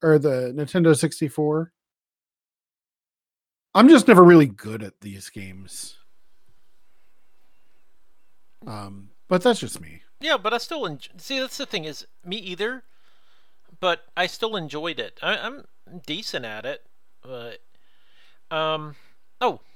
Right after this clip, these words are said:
Speaker 2: oh, I
Speaker 1: I,
Speaker 2: did play
Speaker 1: I,
Speaker 2: Wii Golf.
Speaker 1: again, it, it, it'll really depend.
Speaker 2: Was it a
Speaker 1: It'll
Speaker 2: Wii,
Speaker 1: really
Speaker 2: was it Wii Golf? Was there a
Speaker 1: Yeah,
Speaker 2: golf
Speaker 1: we,
Speaker 2: equivalent?
Speaker 1: we had, we had its golf, but it wa-,
Speaker 2: Okay.
Speaker 1: it, for whatever reason, it wasn't, didn't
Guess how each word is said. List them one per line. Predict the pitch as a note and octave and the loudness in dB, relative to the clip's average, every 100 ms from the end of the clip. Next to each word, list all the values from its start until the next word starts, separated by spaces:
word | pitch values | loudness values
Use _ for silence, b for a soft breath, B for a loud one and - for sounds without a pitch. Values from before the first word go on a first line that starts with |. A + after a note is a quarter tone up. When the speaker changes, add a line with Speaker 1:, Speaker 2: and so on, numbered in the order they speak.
| - | -14
Speaker 2:
oh, | F#3 D#3 | -6 -2
I | |
Speaker 1:
I, | C4 | -2
Speaker 2:
did | E3+ | -4
play | - - | -6 0
Speaker 1:
I, | B3 | 4
Speaker 2:
Wii | C4 | 4
Golf. | B3+ A3 | 6 6
Speaker 1:
again, | C4 B3 G#3 | 8 6 4
it, | A#3 C4 | 2 2
it, | C4 C4 | 4 2
it'll | C4+ A#3+ B3 B3+ | 4 4 6 4
really | A#3 C#4+ E4 C#4+ | 6 8 10 8
depend. | A#3+ - G3 F3+ F3 | 6 2 6 6 4
Speaker 2:
Was | - | 4
it | |
a | F3+ | 6
Speaker 1:
It'll | F#3+ | 6
Speaker 2:
Wii, | F3 | 6
Speaker 1:
really | A#3+ D4 | 2 2
Speaker 2:
was | B3+ | 0
it | F#3+ | -4
Wii | B3+ | -6
Golf? | D4 F#4+ F#4 - - - | -4 -6 -6 -12 -18 -16
Was | G3 | -12
there | - D#4+ | -10 -6
a | |
Speaker 1:
Yeah, | G3+ F#3 | 6 6
Speaker 2:
golf | F3+ | 8
Speaker 1:
we, | B3+ B3 | 6 4
Speaker 2:
equivalent? | A3 | 4
Speaker 1:
we | A#3 | 6
had, | A3 G#3+ G3+ | 8 8 4
we | G#3+ B3 | 4 8
had | B3+ | 8
its | A3 F3+ | 8 4
golf, | - E3+ D#3+ - | 2 4 4 2
but | F#3 E3 | 2 2
it | - | 0
wa-, | F3+ F#3+ | -4 -2
Speaker 2:
Okay. | G3+ F#3 | 2 0
Speaker 1:
it, | F3+ - - - - - E4 E3+ | 0 -12 -20 -20 -20 -20 -20 -20
for | - F3+ D#3 | -2 2 2
whatever | D#3 G3 A3+ A3+ | 2 4 6 6
reason, | E3+ F3 E3 | 6 4 2
it | D#3 | -4
wasn't, | D3+ E3+ G3 - | -2 -4 -4 -12
didn't | B2 G#3 | -14 -14